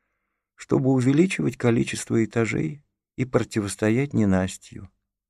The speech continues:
А вы знаете, что очертания и углы пирамид на плато Гиза в точности соответствуют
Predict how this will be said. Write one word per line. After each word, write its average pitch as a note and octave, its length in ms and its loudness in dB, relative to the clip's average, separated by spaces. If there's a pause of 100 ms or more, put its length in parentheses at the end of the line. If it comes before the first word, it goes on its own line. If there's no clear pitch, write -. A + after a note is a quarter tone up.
(640)
А B2 100 8
вы D#3 120 6
знаете, G3 560 6
что B2 260 0
очертания B2 800 4
и A#2+ 100 2
углы B2 480 2
пирамид A2+ 680 2
на G2 320 2
плато G#2 480 0
Гиза G#2+ 500 0
в - 220 -18
точности B2+ 720 -6 (600)
соответствуют A#2+ 1160 -4